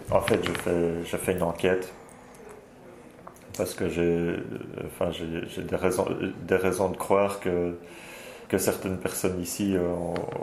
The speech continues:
savent des choses que j'ai envie de savoir, tout simplement. Donc, euh, je, je, je cherche des informations, tout simplement.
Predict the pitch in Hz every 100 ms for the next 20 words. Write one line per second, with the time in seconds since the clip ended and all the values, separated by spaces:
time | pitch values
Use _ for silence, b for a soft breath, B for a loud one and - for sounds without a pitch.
0 | - - - 98 92 87 85 98 95 -
1 | 87 82 87 85 - - 85 107 - -
2 | - 87 - 98 107 98 90 85 - 92
3 | 87 85 87 87 85 87 90 85 85 85
4 | B B B B B B - 92 90 107
5 | 95 87 101 90 85 90 90 87 87 87
6 | - 104 95 - 98 - 92 95